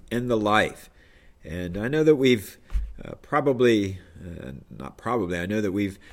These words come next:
had messages on this before, but we want to look at it in a, a new light this morning as we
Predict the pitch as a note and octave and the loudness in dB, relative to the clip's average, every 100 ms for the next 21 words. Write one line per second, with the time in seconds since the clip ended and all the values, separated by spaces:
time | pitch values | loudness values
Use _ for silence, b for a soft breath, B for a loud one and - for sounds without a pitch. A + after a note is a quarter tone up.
0 | b b - A#2 G#2+ A2 C3+ C3 C#3 C#3 | b b -2 0 0 2 2 2 0 0
1 | C3 B2 B2 C3 B2+ C3 A2+ - D3 G3 | 2 2 4 2 2 -2 -2 6 8 8
2 | G#3+ A2+ B2 C3 A#2+ B2 A#2+ A2+ A2 G#2+ | 6 2 2 2 4 4 4 4 4 4
3 | G#2 G2+ F#2 - F#2+ G#2+ A#2+ A#2 A2 A#2 | 2 0 -2 -2 -4 0 2 4 4 4
4 | - G2 - A2+ A2 A#2 A#2 G#2+ F2+ F#2 | 0 -4 -4 -2 0 2 2 0 -4 -4
5 | F#2 | -6